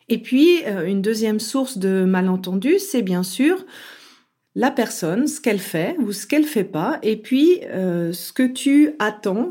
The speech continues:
euh, ce petit manuel que tu as dans la tête de comment elle devrait, euh, se comporter ou pas dans cette situation.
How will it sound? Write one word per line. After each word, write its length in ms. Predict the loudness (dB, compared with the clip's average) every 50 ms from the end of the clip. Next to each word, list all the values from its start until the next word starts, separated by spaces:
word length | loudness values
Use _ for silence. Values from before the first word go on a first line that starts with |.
| -4 -4
euh, 220 | -2 -2 -2 -4
ce 200 | -6 -4 -4 -4
petit 380 | -4 -2 -4 -4 -2 0 4 4
manuel 600 | 6 6 6 6 4 4 2 2 2 0 0 0
que 100 | -2 -4
tu 220 | -6 -2 -2 -2
as 60 | 0
dans 120 | 0 0 -2
la 140 | -2 -4 -6
tête 320 | -6 -4 -4 -4 -4 -2
de 100 | -4 -4
comment 520 | -2 0 0 2 2 2 2 0 0 -2
elle 220 | -4 -4 -4 -4 -4
devrait, 600 | -2 -4 -4 -4 -6 -6 -4 -2 -2 -2 -2 -2 -6
euh, 180 | -8 -8 -8 -8
se 180 | -10 -8 -8
comporter 680 | -6 -6 -6 -6 -6 -8 -10 -8 -4 -2 -2 -2 -2 -4
ou 120 | -6 -8
pas 340 | -6 -6 -4 -2 0 0 -2
dans 180 | -2 -4 -6 -6
cette 340 | -6 -4 -6 -6 -6 -6
situation. 680 | -10 -12 -12 -12 -8 -4 -4 -4 -4 -4 -6 -10 -10